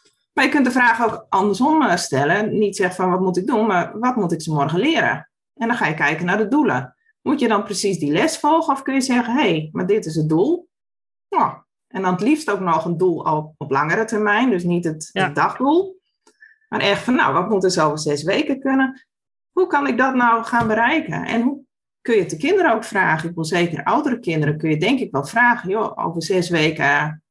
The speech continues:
Speaker 1: wil ik graag dat je me dat en dat laat zien. Denk je dat
Speaker 2: Ja.
Speaker 1: aan te kunnen? Hoe, hoe zou je dat aan mij willen laten zien?"
Speaker 2: Ja, en dat is nou precies wat wij inderdaad met onze cursus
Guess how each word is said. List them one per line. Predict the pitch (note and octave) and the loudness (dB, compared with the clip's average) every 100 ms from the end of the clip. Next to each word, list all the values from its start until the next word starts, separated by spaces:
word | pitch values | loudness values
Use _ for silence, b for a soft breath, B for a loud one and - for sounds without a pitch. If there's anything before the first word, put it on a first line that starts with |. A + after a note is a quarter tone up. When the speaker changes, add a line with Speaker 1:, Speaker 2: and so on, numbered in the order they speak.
| _ | _
Speaker 1:
wil | - F#3+ F#3 | -10 -2 -2
ik | F3+ | 0
graag | - D#3+ D#3 | 2 0 2
dat | D#3 D3+ | -2 0
je | D3+ | -4
me | C#3+ | 0
dat | D3+ D3 | 0 0
en | C#3 | 0
dat | G3+ D#4+ | 0 0
laat | E4 C#4+ | 0 0
zien. | - D#3+ A#2+ - _ _ _ _ _ _ _ _ _ _ _ | -2 -2 -2 -8 _ _ _ _ _ _ _ _ _ _ _
Denk | C4 D4+ | -2 0
je | C4+ | 0
dat | C4+ | 2
Speaker 2:
Ja. | B3+ | 2
Speaker 1:
aan | C#4+ | 0
te | B3+ - | -2 -4
kunnen? | E3+ D#3 | -2 0
Hoe, | A#3 D4+ | 0 0
hoe | D#4 D4 | 0 0
zou | C4+ C4+ | 0 0
je | |
dat | B3 A#3+ A#3+ - _ _ _ _ _ _ _ | 0 -2 -4 -14 _ _ _ _ _ _ _
aan | - A3+ | 0 2
mij | A3 G#3+ | 2 2
willen | G#3 G3 | 0 0
laten | F#3 E3+ F3 | 0 0 -2
zien?" | E3 A2 F2+ - _ _ _ _ | -6 -8 -8 -16 _ _ _ _
Speaker 2:
Ja, | A3+ D3 | -2 0
en | F#3 | 0
dat | F#3+ C#4 | 0 0
is | C#4+ | -2
nou | A3+ G3+ | -2 0
precies | F#3 F3 C4 F4+ G#4 - - _ _ | -2 -2 0 0 0 -8 -18 _ _
wat | A#3 A3 | -2 0
wij | A#3 C#4 D4+ | 2 0 0
inderdaad | C4+ C4 B3+ B3+ B3+ | -4 0 0 0 0
met | B3 A#3+ | -4 -4
onze | B3+ A#3+ A#3 | -4 -2 -2
cursus | A#3+ A3+ G#3 G#3 F#3+ - | 0 0 0 -2 -6 -12